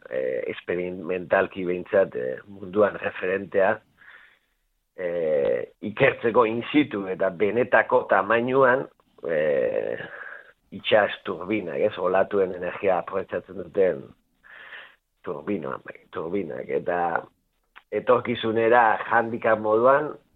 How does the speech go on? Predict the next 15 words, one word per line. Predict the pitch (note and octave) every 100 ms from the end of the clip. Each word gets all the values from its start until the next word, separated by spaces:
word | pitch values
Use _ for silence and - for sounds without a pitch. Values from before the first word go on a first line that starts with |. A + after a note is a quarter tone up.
| _ _ _ _ _
garatzeko | G2+ G2 G#2+ G#2+ G2
eta | G2 F#2
hemen | G2+ G#2 G2+ F#2 E2+
produzio | - F#2+ G2 - G2
energetiko | F#2+ F#2+ - F#2 F2 G2 F#2
itxasteak | G2+ - A2 - G#2 F#2+ F#2
bat | F#2+
edukitzeko, | F#2 F2+ G#2 G#2 F#2 A#2+ B2 - - - - - - _
ba | - G2+
hori, | G#2 G2 -
sakonera | G#2 F2 A#2 A2 F2+ F2+ F#2+ F2+ E2+ E2+ E2+
nagusia, | F2 F2+ A#2+ - E2+ E2
itxasaizea | E2+ F2 A2 G2+ A#2 A#2 G#2+ G#2 F#2+
da | G2 G2
batez | F#2+ G#2